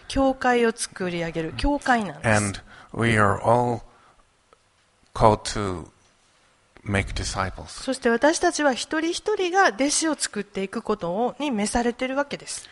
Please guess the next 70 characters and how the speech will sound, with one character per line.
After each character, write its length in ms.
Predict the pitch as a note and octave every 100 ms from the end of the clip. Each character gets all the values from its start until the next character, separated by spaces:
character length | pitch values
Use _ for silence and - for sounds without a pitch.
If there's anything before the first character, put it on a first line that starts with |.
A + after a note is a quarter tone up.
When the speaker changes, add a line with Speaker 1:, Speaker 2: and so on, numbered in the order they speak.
| - -
Speaker 2:
And 140 | A2+
go, 100 | F#2 -
"え?" 300 | F#2 - - - _ _ _ -
Speaker 1:
で、 220 | A3+ G3+ E3+
そ 140 | B3+
れ 80 | C4
聞 100 | C#4+
い 40 |
た 80 | F3
ら、 60 | D#3+
Speaker 2:
ね。 60 | F#3+
Speaker 1:
「え 60 | A#3+
ー？」 20 |
っ 20 |
て 80 | E3
私 340 | E3 - B3
っ 20 | C4+
て 120 | F3
思 180 | F#3 G3
う 40 |
か 100 | E3+
も 80 | D#3
し 120 | D#3+
れ 60 | D#3+
な 100 | -
い 40 |
け 40 |
ど。 60 | D3+
Speaker 2:
That's 100 | -
for 160 | A#2+ F#3+
those, 320 | G#2+ G#2 G#2+
uh, 100 | G2
professionals. 760 | - G#2 - B2 - F#2 E2 -
Speaker 1:
い 40 |
や、 60 | G3
そ 120 | -
れ 100 | E4
っ 40 |
て 100 | -
プ 180 | G3 E4
ロ 140 | F4 A#3+
の 80 |
人 160 | F#3+ F#3+
が 80 | E3+
や 120 | F3+
る 80 | F#3
こ 100 | G3+
と 80 | E3
違 120 | -
う 20 | G3+ F#3
の？ 140 | D3+
Speaker 2:
Yeah. 240 | D3+ - -
Speaker 1:
と 60 |
思 220 | F#3 G#3
う 40 | G3
か 100 | E3
も 120 | A#2+
し 80 | G#2+
れ 80 | C#3+
な 100 | C#3+
い 60 |
で 80 | D3
す 120 | -
ね。 160 | G3+ F#3+
Speaker 2:
But 60 | A2+
we 60 |
really 340 | G#2+ A2 B2 A2
could 160 | -
see 300 | G2+ - G#2+ F#2+
that, 240 | F#2 -